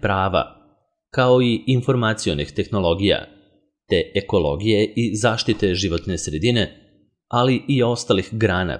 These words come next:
prirodnih i društvenih nauka. Aktuelna ponuda usluga koje pružaju članovi tima svake naše poslovnice uključuje i obradu različitih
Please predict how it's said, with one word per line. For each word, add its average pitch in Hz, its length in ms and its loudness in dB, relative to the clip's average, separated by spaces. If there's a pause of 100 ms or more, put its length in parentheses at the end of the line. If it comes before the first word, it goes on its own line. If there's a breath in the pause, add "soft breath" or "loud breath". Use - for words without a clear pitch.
prirodnih 113 600 0
i 120 280 0
društvenih 85 560 -2
nauka. 80 440 -2 (1120)
Aktuelna 110 680 2
ponuda 113 340 4
usluga 110 680 2 (400)
koje 101 280 2
pružaju 139 380 2
članovi 123 500 -2
tima 123 280 0
svake 113 460 -2
naše 80 320 0
poslovnice 87 680 -2 (680)
uključuje 127 720 0
i 135 80 4 (100)
obradu 110 540 2 (160)
različitih 113 720 -2